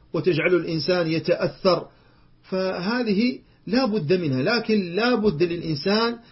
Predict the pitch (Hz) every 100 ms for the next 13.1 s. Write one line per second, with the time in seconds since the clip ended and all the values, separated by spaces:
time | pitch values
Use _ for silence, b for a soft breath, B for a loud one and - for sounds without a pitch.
0 | b _ 165 165 156 143 - 170 196 190
1 | 196 180 151 147 143 196 277 285 302 349
2 | 233 170 - _ _ _ - 123 - 180
3 | 180 - 180 185 180 226 226 214 214 208
4 | 214 220 214 214 208 220 247 285 277 b
5 | b - 285 262 208 - - - 214 226
6 | 214 190 208 - 185 - 214 254 269 B
7 | B - 180 214 208 208 247 247 269 B
8 | B - 196 220 202 - 202 190 180 196
9 | 214 147 190 214 208 b b - 165 165
10 | 151 180 185 160 143 120 156 196 185 151
11 | 160 202 196 175 143 170 160 151 165 139
12 | 139 151 147 185 247 - 135 123 135 110